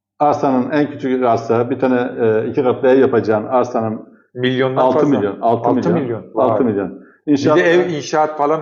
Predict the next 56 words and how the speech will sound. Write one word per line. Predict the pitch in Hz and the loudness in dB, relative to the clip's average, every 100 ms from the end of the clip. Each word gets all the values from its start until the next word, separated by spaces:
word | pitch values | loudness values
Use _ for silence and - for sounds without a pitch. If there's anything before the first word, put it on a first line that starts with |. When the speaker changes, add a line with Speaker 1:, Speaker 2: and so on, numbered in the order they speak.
| 147 | -2
Speaker 2:
ne | |
Speaker 1:
inşaat | 156 160 | 0 2
Speaker 2:
kadar | 170 | 2
Speaker 1:
da | |
Speaker 2:
mal | 147 143 | 2 2
olacak | 151 | 2
Speaker 1:
altıya | 127 160 156 | 2 2 2
Speaker 2:
bu | |
Speaker 1:
mal | 123 | 2
Speaker 2:
adama? | 123 - | 2 0
Speaker 1:
olsa, | - 123 | -2 -2
inşaat | 143 131 151 147 | -2 -2 -2 0
da | 139 | 0
altıya | 135 143 135 | 0 0 0
mal | 127 | 2
olsa | 110 156 | 0 0
on | 151 131 | 0 0
iki | 123 127 | 0 -2
milyon. | 101 95 92 | -2 -4 -2
Speaker 2:
Oo. | 120 113 104 98 - _ - | -2 -2 -2 -6 -14 _ -2
Speaker 1:
Şimdi | 170 | 0
on | 147 160 | 2 2
iki | 175 | 2
milyona | 156 151 131 123 | 4 4 2 2
vatan-, | 123 147 - | -2 -4 -4
kaç | 170 - | -4 -2
vatandaşımız | 147 127 113 107 117 104 | -2 0 0 -2 -2 -2
on | 113 | -2
iki | 113 117 | -2 0
milyona | 107 101 104 110 | 0 0 -2 0
ev | 104 | 2
yaptırabilir | 98 - 95 92 95 95 | 2 0 -2 0 0 0
ya? | 107 - - _ _ _ _ 98 | -2 -4 -8 _ _ _ _ -16
Speaker 2:
Mümkün | 95 92 131 123 | -16 -12 -6 -2
değil | 101 87 | -2 -4
yani. | 87 85 | -10 -12
Nasıl | 92 117 | -6 -2
Speaker 1:
Kaç | 120 | 2
Speaker 2:
yapacağız? | 127 | 2
Speaker 1:
vatandaşımıza | 127 117 110 117 110 127 | 2 0 0 0 0 0
on | 113 | -2
iki | 110 117 | -2 -2
milyon | 107 101 | -2 2
ev | 101 | 2
yap-, | 101 | 2
ya | 117 117 117 - - 143 | 2 0 -2 -10 -10 -6
müteahhit | 131 143 147 113 | 0 0 2 0
yap-, | - - _ _ _ _ _ - | -4 -10 _ _ _ _ _ -6
yapıyorsa | 165 147 147 120 123 147 | -2 0 2 0 2 0
müteahhitte | 131 131 127 151 | 2 0 2 2
on | 135 135 | 2 2
beş | 131 | 2
milyona | 139 127 123 | 2 2 2
satmak | 120 107 107 - | 0 -2 -6 -2
zorunda. | 101 | -2
Speaker 2:
Tabii | 135 | -2